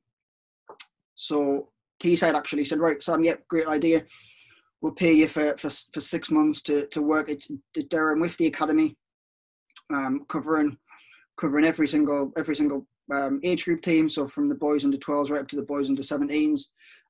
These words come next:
um, and, and the academy, we can do, um, lots of content that the club wouldn't normally provide. Um,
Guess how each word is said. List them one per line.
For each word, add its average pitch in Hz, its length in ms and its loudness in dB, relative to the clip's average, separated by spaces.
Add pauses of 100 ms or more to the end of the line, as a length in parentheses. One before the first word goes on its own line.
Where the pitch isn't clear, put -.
(140)
um, 143 360 0
and, 139 320 0
and 139 140 2
the 131 80 -2
academy, 147 640 0
we 143 60 -8
can 139 180 -2
do, 135 340 -2 (240)
um, 127 240 -4
lots - 200 -4
of - 80 -12
content 151 320 -2
that 143 220 -6
the 139 100 -6
club 147 260 -4
wouldn't 147 300 -2
normally 147 280 0
provide. 151 520 -2 (480)
Um, 139 420 0